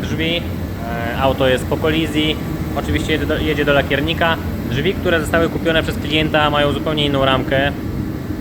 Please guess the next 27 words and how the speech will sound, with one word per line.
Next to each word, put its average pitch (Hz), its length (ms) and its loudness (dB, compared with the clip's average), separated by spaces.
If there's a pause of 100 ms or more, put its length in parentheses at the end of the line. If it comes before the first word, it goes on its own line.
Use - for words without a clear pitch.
(300)
Wy-, 135 240 2
nie 156 100 2
dość, 143 160 2
że 139 180 2
wyższą, 151 420 0
to 131 100 0
i 127 80 0
dłuższą, 156 460 0 (720)
e, 127 280 4
więc 147 200 -2
ta 170 100 4
ramka 160 240 2
nie 147 100 0
pasuje. - 360 0 (960)
Nie 170 140 2
znalazłem 165 360 2
informacji, 156 400 0
jak 160 120 -4
ją 156 80 -2
wymienić, 156 380 0
więc 156 180 0 (460)
szybko 180 380 0
pokażę, 143 640 2 (240)
może 135 160 -2
komuś 135 260 -2
się - 80 -2
przyda, 131 360 0